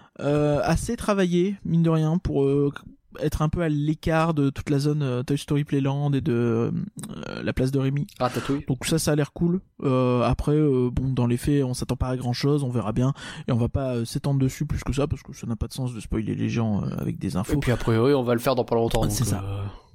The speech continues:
Speaker 2: c'est d'ailleurs des transitions à peine subtiles et subtiles. Les, euh, réservations ont rouvert, euh, pour, euh, avoir la possibilité donc de réserver votre passage. On rappelle que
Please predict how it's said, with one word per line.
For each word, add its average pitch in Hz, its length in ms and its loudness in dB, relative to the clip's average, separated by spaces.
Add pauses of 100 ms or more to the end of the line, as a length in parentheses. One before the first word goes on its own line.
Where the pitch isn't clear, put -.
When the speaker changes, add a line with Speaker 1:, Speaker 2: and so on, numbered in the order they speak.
Speaker 2:
c'est 147 280 2
d'ailleurs 131 360 2 (120)
des 131 220 2 (220)
transitions 107 720 0
à 120 160 2
peine 131 300 2
subtiles 160 800 2
et 165 320 2 (240)
subtiles. 240 400 0 (480)
Les, 220 120 2 (220)
euh, 175 200 4
réservations 202 1000 2
ont 190 340 4
rouvert, 170 520 2 (340)
euh, 123 320 4
pour, 131 260 0
euh, 120 140 4
avoir 120 260 2
la 113 120 2
possibilité 123 520 0
donc 120 200 0
de 120 80 2
réserver 123 420 0
votre 120 300 -2
passage. 143 400 -2
On - 20 -4
rappelle 117 320 0
que 139 160 2